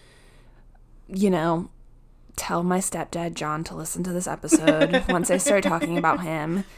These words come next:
Speaker 2: Mm-hmm.
Speaker 1: But we didn't always get along. And I
Speaker 2: Yeah.
Speaker 1: think that was really hard on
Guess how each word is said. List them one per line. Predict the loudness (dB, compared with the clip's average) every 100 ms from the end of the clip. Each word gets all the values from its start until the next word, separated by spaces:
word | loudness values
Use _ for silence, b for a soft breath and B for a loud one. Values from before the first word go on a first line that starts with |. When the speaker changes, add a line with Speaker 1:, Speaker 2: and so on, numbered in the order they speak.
| B
Speaker 2:
Mm-hmm. | 4
Speaker 1:
But | 8 8 6 0 -18 -12
we | -4 2
didn't | 2 2 4
always | 6 6 4 2
get | 0
along. | 0 2 4 4 4 0 -2 -4 2
And | 4
I |
Speaker 2:
Yeah. | 4
Speaker 1:
think | 2 0
that | 0 2
was | 0 0
really | 0 2 4 2 0
hard | -4 -8 -6 2 4 4 2 2 0 2
on | 4 6 4 0 0 -2